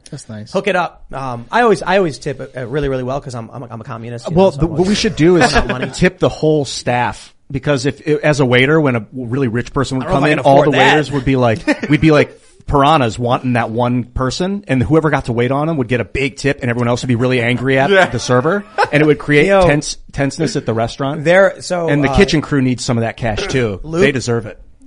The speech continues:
Speaker 2: I, I once tricked Luke. It was really funny. I was like, we, we were at a restaurant, and Luke was, you know, we had two separate bills 'cause Luke was covering him and, and some of his friends, and I was covering the crew. And then he was like, it was one, we had one server. He's like, "How much you gonna tip?" And then, then I was like, "I'm gonna tip big." And he was like, "Well,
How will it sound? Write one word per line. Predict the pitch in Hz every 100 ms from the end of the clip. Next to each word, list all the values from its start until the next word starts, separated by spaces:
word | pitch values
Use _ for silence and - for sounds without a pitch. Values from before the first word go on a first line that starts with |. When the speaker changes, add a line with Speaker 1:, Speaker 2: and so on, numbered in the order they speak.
| -
Speaker 2:
I, | 151 156
I | 143
once | 151 143 -
tricked | - 156 -
Luke. | 123 135 123
It | 123
was | 110
really | 123 113
funny. | 123 120 117 - _ _ _ _ _
I | 165
was | 170 143
like, | 151 151 139 - _ - - -
we, | 160 147
we | 151
were | 175
at | 185
a | 156
restaurant, | 160 - 147 131
and | 127 143
Luke | 156
was, | 139
you | 135 131 135
know, | 135
we | 135
had | 147 -
two | 160
separate | 151 127
bills | 160 156 120 117 - -
'cause | 139 120
Luke | 151 143
was | 123
covering | 131 127 123
him | 135 135 127
and, | 120 -
and | 113 101
some | - 117
of |
his | 135 123
friends, | 120 113
and | 113
I | 113
was |
covering | - 117 107 104
the | 104
crew. | 160 147 139 _ _ _
And | - 147
then | 143
he | 151
was | 143
like, | 131 -
it | 151
was | 123
one, | 151 143
we | 147
had | 139
one | 151
server. | 156 151
He's | 120
like, | 123
"How | 151
much | 131
you | 127
gonna | 123
tip?" | 160 160 - -
And | 135
then, | 120 120
then | 123
I | 117
was | 123
like, | 120 117
"I'm | 139
gonna | 170
tip | 135 110
big." | 160 120
And | 120
he | 120
was | 117
like, | 127 139
"Well, | 147 131